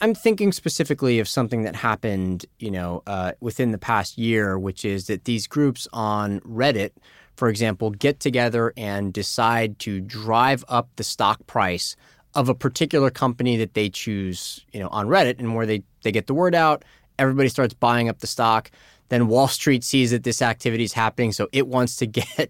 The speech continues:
in on the trend. This happened most famously with, with GameStop in the past year, but it happened with A M C and a few other stocks as well.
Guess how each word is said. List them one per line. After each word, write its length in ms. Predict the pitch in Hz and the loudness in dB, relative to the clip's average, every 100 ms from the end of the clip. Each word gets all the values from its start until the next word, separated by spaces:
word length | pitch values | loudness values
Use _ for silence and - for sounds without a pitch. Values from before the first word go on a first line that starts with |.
| - | -6
in 520 | - 139 156 147 135 | -6 0 0 2 2
on 160 | 123 123 | 2 0
the 80 | |
trend. 540 | 113 - 120 117 117 107 - - - | -2 0 0 2 0 -2 -8 -20 -6
This 160 | 156 143 | 0 2
happened 380 | 170 170 165 147 | 4 4 4 4
most 200 | 139 - | 2 2
famously 460 | 139 139 120 135 | 4 4 2 0
with, 300 | 113 107 - - | 0 -2 -6 -12
with 240 | 113 - | -12 -4
GameStop 720 | 127 156 208 - 131 107 95 - | 0 2 2 2 2 2 0 -6
in 140 | 117 | -8
the 60 | 104 | -6
past 360 | - 101 95 | 0 0 0
year, 140 | 113 110 | -2 0
but 120 | 175 | 0
it 80 | 175 | 0
happened 360 | 156 160 147 | 0 0 0
with 100 | 131 - | -2 -2
A 180 | 123 123 | -2 0
M 140 | 117 | 0
C 420 | - - 107 107 104 | -4 -4 -2 -2 -4
and 120 | 104 | -8
a 20 | |
few 240 | - 101 | -8 -8
other 220 | 98 113 107 | -6 -6 -6
stocks 400 | - 95 92 - | -4 -4 -4 -8
as 160 | 98 | -6
well. 440 | 123 143 120 107 | 2 4 4 0